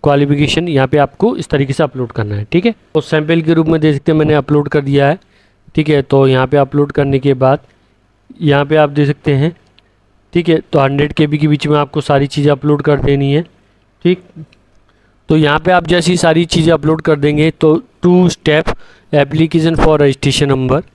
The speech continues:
और आपका completely please verify the application number detail before submitting। तो यहाँ पे आपको verify, अ, आपको आ रहा है,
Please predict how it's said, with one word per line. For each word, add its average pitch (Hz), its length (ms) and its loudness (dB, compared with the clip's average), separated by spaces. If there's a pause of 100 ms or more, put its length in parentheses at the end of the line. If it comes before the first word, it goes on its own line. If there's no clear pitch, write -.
(420)
और 147 180 2
आपका 156 380 0
completely 156 840 -2 (460)
please 170 280 0
verify 151 440 2
the 147 200 2
application 151 540 0
number 147 260 0
detail 147 300 0
before 143 340 4
submitting। 131 500 -2 (560)
तो 143 60 2
यहाँ 147 200 2
पे 151 80 0
आपको 156 280 2
verify, 151 500 2 (140)
अ, 170 40 0
आपको 151 520 2
आ 139 320 2
रहा 135 140 2
है, 185 100 -2